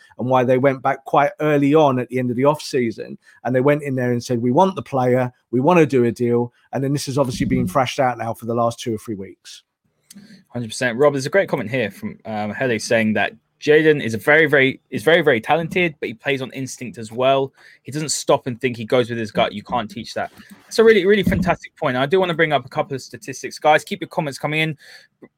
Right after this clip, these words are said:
Speaker 2: Keep your questions coming in as well. We'll try and answer them, uh, nearer the end or as we go along. Let's look here. This is for the last three seasons. Uh, and we did include Jadon Sancho's first season because he didn't play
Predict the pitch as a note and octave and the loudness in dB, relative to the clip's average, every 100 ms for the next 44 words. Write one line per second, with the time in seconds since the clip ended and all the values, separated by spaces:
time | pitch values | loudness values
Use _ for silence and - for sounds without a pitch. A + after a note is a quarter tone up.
0 | - G3+ E3+ - F3 - D3+ D3+ D3 C3+ | -8 -6 -4 -2 -2 -2 -6 -6 -6 -4
1 | C3 C#3 C3+ - C#3+ C3 C3 - - A#2+ | 2 4 4 2 0 0 -4 -4 -4 -4
2 | A#2+ _ _ _ - A#2 G2+ B2 B2 A#2 | -4 _ _ _ -2 -2 0 0 2 2
3 | A2+ A#2 - A#2 A2+ G#2+ G#2 A2+ A2+ A2 | -2 -6 -4 -4 -4 -4 -2 -2 -4 -2
4 | A2 G#2+ A2+ A#2+ A#2+ A#2+ _ _ - - | 0 2 2 2 0 -6 _ _ -20 -20
5 | _ _ _ G3 F#3 G3 F#3 C3 A#2+ F3+ | _ _ _ -2 2 2 4 4 4 -2
6 | G#3 - F3 D#3 C#3+ - C3+ A#2+ B2 G2+ | -4 0 4 6 4 2 -6 -4 -6 -8
7 | F#2+ - - - B2 A2 - D3+ D3+ E3+ | -12 -18 -14 -10 -8 -6 -6 -4 -2 -2
8 | D#3 - C3+ C3+ B2+ - B2 B2 A#2+ - | -4 -6 -4 -2 0 -2 0 0 -2 2
9 | C3 B2 C3+ B2 B2 A2+ - - - A2+ | 4 4 0 -2 -4 -6 -6 -4 0 0